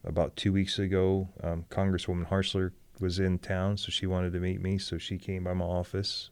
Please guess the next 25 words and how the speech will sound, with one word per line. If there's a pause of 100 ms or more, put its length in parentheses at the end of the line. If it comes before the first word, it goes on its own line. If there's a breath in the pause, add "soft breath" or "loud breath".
(100)
I
had (160)
talked
to
her
about
some
veteran
stuff. (760 loud breath)
Um, (680)
I
have
a, (280)
more
avenues
to
different
veteran
organizations
now
than
I
ever
thought
existed.